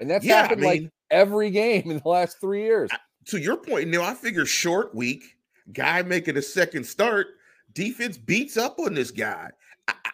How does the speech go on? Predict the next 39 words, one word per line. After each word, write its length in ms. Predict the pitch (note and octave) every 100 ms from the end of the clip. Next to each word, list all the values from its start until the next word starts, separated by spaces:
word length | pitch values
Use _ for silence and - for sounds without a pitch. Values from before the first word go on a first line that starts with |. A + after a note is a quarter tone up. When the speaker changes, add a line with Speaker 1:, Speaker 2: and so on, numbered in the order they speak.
| -
Speaker 2:
I 120 | C3+
don't 340 | C#3+ F3 F#3+ F3+
know. 400 | G3 G#3+ F2+ - _ _ -
I, 100 | D3
I 100 | C#3
don't 480 | C3 G#2+ C#3+ E3+ B2+
know 640 | B2+ C3+ D#3+ D#3 C#3+ C3 _ _
with 280 | G2+ C#3+ D3+
this 200 | D3+ C#3
team. 360 | - F3+ F3 D#3
And 140 | C#3+ A2
big 120 | D#3
Speaker 1:
None 80 | -
of 80 | G3+
Speaker 2:
up 40 |
Speaker 1:
it's 60 | -
Speaker 2:
to 60 | -
Speaker 1:
good. 100 | F3
Speaker 2:
new 140 | C#3
listener, 500 | C#3 F#3 - B2+ C3 - -
uh, 100 | - - -
uh, 220 | A2+ - C3
uh, 40 |
Marlon 540 | C3 D#3+ D#3 C#3+ B2+ B2+
Nicholson, 520 | G3+ F#3 - D3 C3+
wanna 160 | C3+
jump 240 | A#2+ D#3 C#3+
into 140 | B2+
your 120 | B2
comment. 460 | - D3+ E3+ C#3 C3+ _ _ _ _
Put 260 | B3+ B3 -
Pickett 300 | - A3 F3+
and 140 | D#3+
Deontay 600 | C#3+ D3 D3 C#3 D3 C3+
on 60 | A#2
the 80 | A2+
forty-niners 680 | D3+ C3+ B2+ B2+ A#2+ A2
or 100 | G#2+ G#2+
Eagles, 460 | A#2 G2 - -